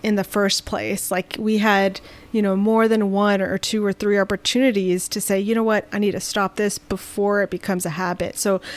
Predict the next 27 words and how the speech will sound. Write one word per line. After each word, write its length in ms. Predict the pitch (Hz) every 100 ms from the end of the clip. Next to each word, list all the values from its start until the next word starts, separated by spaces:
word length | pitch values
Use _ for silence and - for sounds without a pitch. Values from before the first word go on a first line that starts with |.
| -
that's 160 | 233
something 280 | - 330 320
to 60 | 226
keep 280 | - 247 202
in 100 | 180
mind, 420 | 175 180 208 214
guys, 460 | 226 220 220 214 - - - -
um, 360 | 196 190 175
and 160 | - 196
ourselves 480 | 190 190 208 214 214
included, 680 | 202 - 185 190 214 233 214
that 280 | 180 170 - - - - - -
when 200 | 208 208
something 480 | 233 247 311 285
starts 1000 | 269 - - - - 208 208 - - -
to 580 | - - 233 208 185 185 -
come 240 | - 262
out 100 | 254
of 80 | 240
our 100 | 226
mouths 540 | 202 190 190 190 190
or 240 | - 175 175
come 220 | - 214
out 100 | 220
of 80 | 214
our 80 | 214
actions 720 | 196 202 - 202 190 190